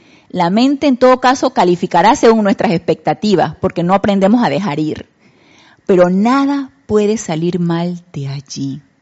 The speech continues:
Todo tiene que ser correcto y perfecto. Y eso, hermanos, hermanas, es amor a esa presencia.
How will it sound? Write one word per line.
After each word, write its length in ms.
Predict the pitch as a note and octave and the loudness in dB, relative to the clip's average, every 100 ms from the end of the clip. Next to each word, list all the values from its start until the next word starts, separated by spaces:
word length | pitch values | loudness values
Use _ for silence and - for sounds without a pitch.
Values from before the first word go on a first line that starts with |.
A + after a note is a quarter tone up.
| _ _ _ _ _ _ _ _ - | _ _ _ _ _ _ _ _ 0
Todo 320 | A3 A3 A#3 | 4 4 4
tiene 240 | A3 G#3 | 2 -4
que 120 | G3 E3+ | -4 -4
ser 400 | - G3 G3 - | -2 -4 -4 -6
correcto 540 | D#3 D#3 E3 F3 - | -6 -2 -4 -4 -8
y 20 | |
perfecto. 760 | F3 C3+ C3+ - A#2+ _ - D3+ _ _ _ | -6 -8 -8 -10 -10 _ -16 -16 _ _ _
Y 200 | - F3+ | -6 -2
eso, 460 | F#3+ F3 - C#3 F3 - _ _ _ _ | -2 -2 -8 -10 -12 -20 _ _ _ _
hermanos, 640 | D3 C#3 F3 F3+ F#3 G#3 - | -6 -2 -2 -2 -2 -6 -8
hermanas, 600 | - - C#3 C3+ C#3+ E3+ | -10 -6 -6 -6 -8 -10
es 260 | - D3 - _ | -12 -12 -14 _
amor 640 | - D3 D3 D3 D#3+ G#3 - _ _ | -10 -8 -6 -4 -4 -6 -10 _ _
a 80 | A#2 | -10
esa 240 | D3 D3+ | -8 -8
presencia. 720 | D3+ C#3 - A2+ - - - | -8 -10 -10 -14 -14 -14 -16